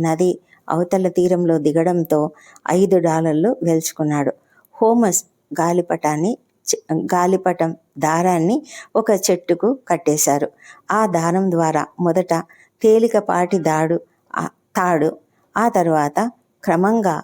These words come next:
బరువైన తాళ్ళు లాగుతూ చివరకు బలమైన ఇనుప కేబుల్ను నదికి అడ్డంగా ఏర్పాటు చేశారు. ఈ చిన్న ప్రారంభమే నయాగరా ఫాల్స్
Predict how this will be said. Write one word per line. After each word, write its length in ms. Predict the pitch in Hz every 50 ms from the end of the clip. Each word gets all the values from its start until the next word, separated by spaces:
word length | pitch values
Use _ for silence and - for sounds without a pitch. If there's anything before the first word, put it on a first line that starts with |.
| - _ 160
బరువైన 560 | 175 180 185 190 208 214 226 233 233 220 196
తాళ్ళు 520 | 190 - 165 156 156 156 151 147 131 - - _ 175
లాగుతూ 600 | 165 156 156 165 185 190 196 196 196 175 160 - - _ - - - - -
చివరకు 640 | _ - - 214 180 214 240 247 220 - 160 - - - _ _ _ -
బలమైన 760 | - 165 160 175 185 196 208 208 220 233 240 262 254 240 - - - -
ఇనుప 280 | 175 180 190 190 208
కేబుల్ను 720 | 202 190 - - 165 170 175 175 180 170 160 156 147 147 - - - - - _ _ -
నదికి 520 | 160 156 160 165 196 214 214 185 - - - _ -
అడ్డంగా 580 | 156 151 151 170 165 160 156 160 196 269 277 - _ _ -
ఏర్పాటు 520 | 160 165 156 - - - 151 151 - - 151 - - 139
చేశారు. 420 | 139 151 - 156 147 143 147 - - _ - - - - _ -
ఈ 180 | 208 247 240 240 -
చిన్న 320 | 202 202 214 226 247 247 220
ప్రారంభమే 840 | 247 - - 160 160 160 160 170 175 175 175 165 160 165 151 - - _ _ _ _ _ _ 170
నయాగరా 560 | 165 165 175 180 196 190 196 196 190 190 190
ఫాల్స్ 460 | 185 - - 165 160 170 160 -